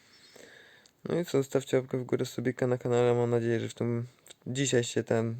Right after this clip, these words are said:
e, tego akrapa da radę za-, zamontować, bo trzeba będzie ciąć i spawać chyba, z tego co wiem. Chyba że się to wsunie, zobaczymy. Na szolikon. <laughs> Nieważne, zobaczymy. Więc zostawcie łapkę w górę,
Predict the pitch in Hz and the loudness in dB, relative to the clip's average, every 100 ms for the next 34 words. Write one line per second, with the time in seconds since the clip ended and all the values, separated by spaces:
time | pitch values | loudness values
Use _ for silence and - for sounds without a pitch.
0 | 123 - 113 110 120 117 113 - - 113 | -10 -6 -6 -2 0 2 0 0 -2 0
1 | 113 110 113 113 113 113 117 - - - | 0 2 2 0 0 -4 -4 -12 -20 -20
2 | - 113 107 110 127 120 120 117 113 110 | -8 -2 -2 0 0 0 -2 0 0 0
3 | 110 - 127 123 120 - - 123 127 143 | -4 -4 0 0 -2 -12 -4 -2 0 -2
4 | - 123 120 147 - - - - - - | -2 -2 -2 -4 -8 -20 -20 -20 -14 -8
5 | 123 113 - 117 123 147 - - - - | -6 -6 -4 -2 0 -2 -12 -20 -20 -20
6 | _ - - 127 117 120 120 - - - | _ -12 0 0 0 -8 -8 -6 -4 0
7 | 131 117 120 147 - _ 131 117 - 110 | 0 2 0 -4 -12 _ -6 -6 -4 -6
8 | 107 - _ _ _ _ 120 117 120 113 | -6 -10 _ _ _ _ -6 -4 -2 -2
9 | 113 117 117 _ - - - 147 - - | -2 -6 -14 _ -16 -8 -4 -2 -4 -8
10 | 208 - - - _ 147 127 113 110 113 | -14 -14 -18 -20 _ 2 4 2 0 0
11 | 113 - 127 127 123 120 _ _ _ _ | 0 0 0 2 0 -2 _ _ _ _
12 | _ _ _ - - 120 110 - 120 - | _ _ _ -4 0 0 0 0 0 2
13 | 120 113 - 120 117 120 117 | 0 0 -6 -10 -2 0 0